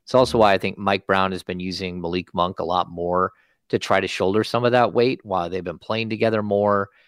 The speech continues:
and why he's been taking over as, like, a lead guard. Uh, and I also think it's why De'Aaron Fox has sat back and shot more threes,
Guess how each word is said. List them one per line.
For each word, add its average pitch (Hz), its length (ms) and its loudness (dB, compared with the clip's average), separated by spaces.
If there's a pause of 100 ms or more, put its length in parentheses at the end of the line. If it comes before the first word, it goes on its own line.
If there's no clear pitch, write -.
(240)
and 98 220 0
why 92 240 0
he's 98 260 -10
been 95 180 -6
taking 95 380 -6
over 92 340 -2
as, 87 220 -4
like, 87 240 -6
a 92 60 -6
lead 90 340 -8
guard. 95 400 0 (480)
Uh, 90 240 0 (100)
and 104 140 -2
I 104 100 2
also 113 280 0
think 104 180 -4
it's 95 160 -6
why 98 220 2
De'Aaron 98 320 -6
Fox 98 320 -2
has 95 160 -8
sat 95 320 -2
back 95 320 0
and 85 180 -12
shot - 300 -2
more 87 240 -6
threes, 120 580 -8